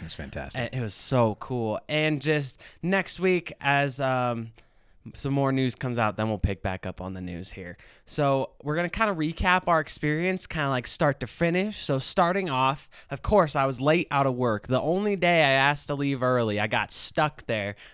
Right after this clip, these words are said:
Speaker 2: I had to finish something before I left, but we left, we got on the road. We ended up sleeping in our Jeep. My dad had rigged this awesome setup here, and we had used it to kinda not have to buy a hotel 'cause they're ki-, they're pretty expensive
Speaker 1: Well,
Speaker 2: 'cause,
Speaker 1: most of
Speaker 2: and
Speaker 1: them
Speaker 2: we
Speaker 1: were
Speaker 2: only
Speaker 1: booked
Speaker 2: needed
Speaker 1: up.
Speaker 2: it for a couple hours, and yeah,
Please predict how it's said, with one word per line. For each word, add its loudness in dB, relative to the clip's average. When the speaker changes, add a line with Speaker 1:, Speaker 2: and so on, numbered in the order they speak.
Speaker 2:
I 0
had 0
to -4
finish 0
something -2
before -2
I 2
left, -2
but 2
we 2
left, 4
we -2
got 6
on 2
the 0
road. 4
We 0
ended 2
up 6
sleeping 2
in 4
our 4
Jeep. -2
My -2
dad 0
had -8
rigged -4
this -4
awesome -2
setup 0
here, -2
and 0
we 2
had -2
used 0
it 0
to 2
kinda 2
not 6
have 2
to -2
buy 4
a 4
hotel 4
'cause -2
they're -2
ki-, 0
they're 2
pretty 4
expensive 0
Speaker 1:
Well, -6
Speaker 2:
'cause, 2
Speaker 1:
most 0
of 4
Speaker 2:
and 6
Speaker 1:
them 6
Speaker 2:
we 4
Speaker 1:
were 4
Speaker 2:
only 2
Speaker 1:
booked 4
Speaker 2:
needed 2
Speaker 1:
up. 0
Speaker 2:
it -18
for 0
a 0
couple 0
hours, 2
and -4
yeah, -2